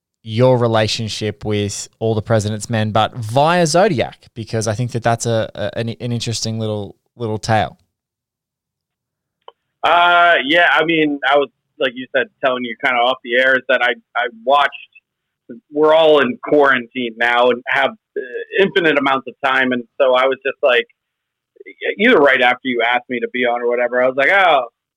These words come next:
Speaker 2: I guess I'll watch Zodiac now," and I was just watching it and realized, and I always kinda had this in the back of my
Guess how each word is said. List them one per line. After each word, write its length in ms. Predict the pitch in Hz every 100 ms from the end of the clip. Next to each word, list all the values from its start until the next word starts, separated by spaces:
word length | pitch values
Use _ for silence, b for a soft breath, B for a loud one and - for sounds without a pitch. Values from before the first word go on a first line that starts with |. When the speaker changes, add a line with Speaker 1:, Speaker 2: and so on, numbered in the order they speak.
| _ _ _ _ _
Speaker 2:
I 60 | 165
guess 140 | 233 240
I'll 120 | 233
watch 160 | 185 - 143
Zodiac 420 | 160 151 123 120
now," 240 | 123 117 113
and 100 | 113
I 40 |
was 140 | 131 139
just 140 | 139
watching 400 | 127 135 - 139
it 120 | 127 - _ _ _ -
and 140 | 131 139
realized, 240 | 156 156 247
and 100 | 277
I 60 |
always 200 | 330 339 -
kinda 160 | 285 180 -
had 160 | 165 156 151
this 140 | 143 _ -
in 80 | 143
the 100 | 143
back 220 | 135 147
of 60 | 135
my 140 | 123